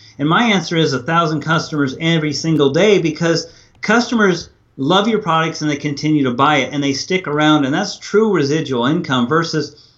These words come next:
somebody has something in their life and they're a business partner and they feel guilty and they go in the, the, uh, witness protection program and you never hear from them again. Me, I'm, I'm a definitely a, a big advocate in customers and truly giving that great customer experience and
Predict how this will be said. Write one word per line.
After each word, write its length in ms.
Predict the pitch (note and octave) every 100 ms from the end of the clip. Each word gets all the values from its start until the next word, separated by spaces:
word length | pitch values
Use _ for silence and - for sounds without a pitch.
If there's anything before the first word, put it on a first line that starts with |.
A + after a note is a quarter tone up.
| _
somebody 360 | - - G3+ F#3+
has 240 | E3+ E3
something 240 | - D#3+ D#3
in 60 |
their 100 | C#3
life 320 | C3 D3 E3+ -
and 100 | C3+
they're 240 | C#3 B2+
a 80 | A2+
business 400 | D#3 F#3 F#3 C3+
partner 580 | - A#2+ A2+ A#2+ C#3 - - -
and 100 | C#3
they 200 | D#3 D#3+
feel 200 | E3+ D3+
guilty 380 | C#3+ D3+ D3+ D#3
and 100 | C#3
they 80 |
go 200 | C#3 D3+
in 80 | D3+
the, 280 | C#3 C3 G#2+ - _
the, 240 | C#3 C#3
uh, 240 | C3+ A#2+ A#2+ - _
witness 360 | D3 F#3 D#3+
protection 580 | - D3 E3 F#3 - D#3+
program 460 | - C#3+ C3 C3 C#3
and 100 | D3
you 60 |
never 220 | C#3 D3 C#3+
hear 260 | C#3 F3
from 160 | F3 C3
them 120 | A2+
again. 380 | G#2 G2+ F2 F2+ - _ C#3+
Me, 380 | D3 E3 G#3
I'm, 180 | G#3+ G#3
I'm 220 | F#3+ F3+
a 160 | G3 C#3+
definitely 480 | C#3 F#3 F3+ F#3 D3+
a, 300 | A2+ - C3
a 20 |
big 320 | A#2+ D3+ D#3+
advocate 640 | D3+ D#3+ D#3 E3 - D#3 D3+
in 160 | A#2+
customers 760 | A2+ D#3 D#3+ F#3 E3+ E3 D#3+ - _
and 140 | C3+ B2+
truly 240 | F3+ F3+
giving 220 | D#3+ E3
that 180 | D#3+ B2+
great 240 | C3 D3+ D3+
customer 420 | D3+ D3 C#3+ C3
experience 640 | A#2 - D3+ D3+ D3+ D3
and 240 | B2 A2+